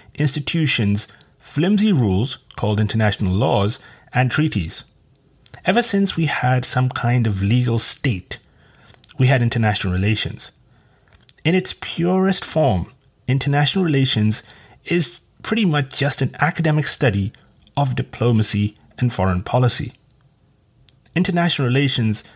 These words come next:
often shortened to I R, is the study basically of politics,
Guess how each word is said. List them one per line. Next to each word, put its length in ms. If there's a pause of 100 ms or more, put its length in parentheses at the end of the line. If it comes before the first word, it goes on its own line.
(220)
often 260
shortened 400
to 140
I 240
R, 400 (500)
is 140
the 80
study 340
basically 500
of 220
politics, 600